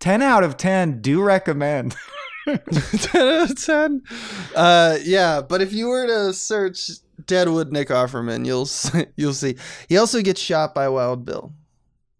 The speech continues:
Speaker 1: True. Which, I
Speaker 2: Yeah.
Speaker 1: mean, any of us would be honored to go that way. Abe?
Speaker 2: Mm-hmm.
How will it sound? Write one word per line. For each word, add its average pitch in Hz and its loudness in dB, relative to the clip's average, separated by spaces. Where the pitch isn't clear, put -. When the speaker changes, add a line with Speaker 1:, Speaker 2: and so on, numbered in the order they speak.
Speaker 1:
True. 101 -4
Which, 131 -4
I 143 2
Speaker 2:
Yeah. 147 0
Speaker 1:
mean, 147 0
any 139 -2
of 123 -2
us 120 -2
would 120 -6
be 127 -4
honored 120 -2
to 123 -4
go 117 0
that 113 0
way. 113 -2
Abe? 170 2
Speaker 2:
Mm-hmm. 127 -2